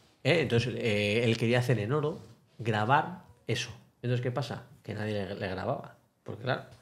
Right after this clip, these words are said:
¿quién iba a grabar en árabe una cosa que, <laughs> que no sabíamos ni qué ponía? Entonces yo le decía, "Diego, a ver, esto grabar no se puede". Entonces él había, se había recorrido todas las, todos los talleres de joyería habidos y por haber y nadie le hacía.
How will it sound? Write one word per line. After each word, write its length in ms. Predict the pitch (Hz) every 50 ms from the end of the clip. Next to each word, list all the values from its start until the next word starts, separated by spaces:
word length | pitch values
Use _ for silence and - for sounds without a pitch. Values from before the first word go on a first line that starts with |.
| - - _ _ _ _
¿quién 180 | - - 117 107
iba 180 | 107 107 110 110
a 40 | 110
grabar 300 | 110 113 113 113 113 113
en 160 | 113 113 120
árabe 400 | 123 127 131 127 135 147 160 175 - - - - - _ _ _ _
una 240 | - 113 110 107 107
cosa 280 | 110 120 120 - 139 131
que, 100 | - 101
<laughs> 880 | 90 90 87 - - 123 113 113 - - - - - - - - - -
que 80 | 123 101
no 60 | 101
sabíamos 340 | - 113 101 104 107 104 98
ni 80 | 98 92
qué 120 | - 113
ponía? 320 | - 92 95 127 156 - - - - _ _ _ _ _ _
Entonces 180 | _ - 101
yo 80 | 101 104
le 80 | 104 104
decía, 180 | 95 104 95
"Diego, 160 | 98 98 90 90
a 40 |
ver, 120 | - 120 127
esto 200 | 120 - - 113
grabar 260 | 113 110 104 117 127
no 100 | 139 156
se 140 | 139 - 113
puede". 220 | - - 156 - - - - - - _ _ - -
Entonces 180 | _ _ 107 107
él 120 | 113 117
había, 260 | 120 117 117 120 123 120
se 120 | 123 -
había 160 | 104 113 117 113
recorrido 420 | 113 101 110 110 120 127 113 -
todas 180 | - 107 104 104
las, 220 | 107 110 110 - - - - - - - - -
todos 260 | - 117 113 110 107
los 160 | 107 101 -
talleres 300 | - 104 104 107 110 104
de 80 | 110 104
joyería 520 | - 110 104 104 104 113 117 107 98 - - - - - - - _
habidos 320 | - 104 101 104 104 - 117
y 40 | 107
por 140 | - 113 110
haber 340 | 113 123 139 151 151 - -
y 100 | 98 98
nadie 220 | - 101 101 101 98
le 60 | -
hacía. 320 | - - 127 120 - 123